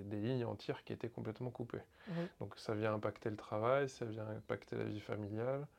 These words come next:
Speaker 2: Oui.
Speaker 1: ça a eu un effet quand même important, quoi.
Speaker 2: Mais ça, cet effet, nous, on l'avait justement anticipé il y a un an.
Speaker 1: Ouais.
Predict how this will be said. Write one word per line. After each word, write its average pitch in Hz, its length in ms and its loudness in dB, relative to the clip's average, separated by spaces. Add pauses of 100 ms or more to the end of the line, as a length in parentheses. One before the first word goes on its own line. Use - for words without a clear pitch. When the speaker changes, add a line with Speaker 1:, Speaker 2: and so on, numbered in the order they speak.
(320)
Speaker 2:
Oui. 196 120 4
Speaker 1:
ça 196 60 6
a 113 40 8
eu 120 80 8
un 127 140 10
effet 123 260 4
quand 123 140 2
même 120 140 2
important, 120 480 -4
quoi. 110 160 -8 (340)
Speaker 2:
Mais 180 100 6
ça, 294 220 12
cet 180 240 4
effet, 262 320 8 (380)
nous, 233 180 12
on 294 80 10
l'avait 170 320 8
justement 180 380 4
anticipé 175 480 4
il 170 80 8
y 156 60 10
a 151 160 8
un 240 220 8
an. 190 160 10 (200)
Speaker 1:
Ouais. 110 180 2